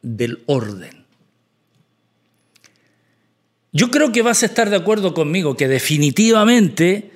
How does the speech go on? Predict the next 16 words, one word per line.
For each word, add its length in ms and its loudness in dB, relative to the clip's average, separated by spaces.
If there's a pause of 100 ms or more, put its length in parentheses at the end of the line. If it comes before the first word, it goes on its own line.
(1800)
aunque 400 0
queremos 540 2
el 160 2
orden 440 2
y 40 2
aunque 320 0
queremos 640 0 (400)
una 340 0
casa 340 0
donde 280 2
vivir 420 2
o 60 2
un 180 0
departamento 840 0
donde 280 0
vivir, 560 -2